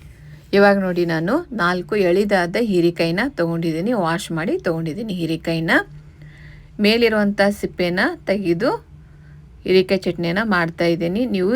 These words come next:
ಹೀರೆಕಾಯಿ ಚಟ್ನಿ ಮಾಡುವಾಗ ಸಿಪ್ಪೆ ಬೇಕು ಅಂದರೆ ಸಿಪ್ಪೆನೂ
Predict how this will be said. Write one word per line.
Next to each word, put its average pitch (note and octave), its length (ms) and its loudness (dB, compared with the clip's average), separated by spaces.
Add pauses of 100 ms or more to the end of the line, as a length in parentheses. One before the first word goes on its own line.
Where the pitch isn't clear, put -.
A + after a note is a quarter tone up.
(100)
ಹೀರೆಕಾಯಿ G#3 480 0
ಚಟ್ನಿ G3+ 320 -2 (300)
ಮಾಡುವಾಗ F3 500 0 (300)
ಸಿಪ್ಪೆ G#3+ 320 -2 (120)
ಬೇಕು F#3+ 340 0
ಅಂದರೆ F#3 240 0 (100)
ಸಿಪ್ಪೆನೂ G3+ 420 -2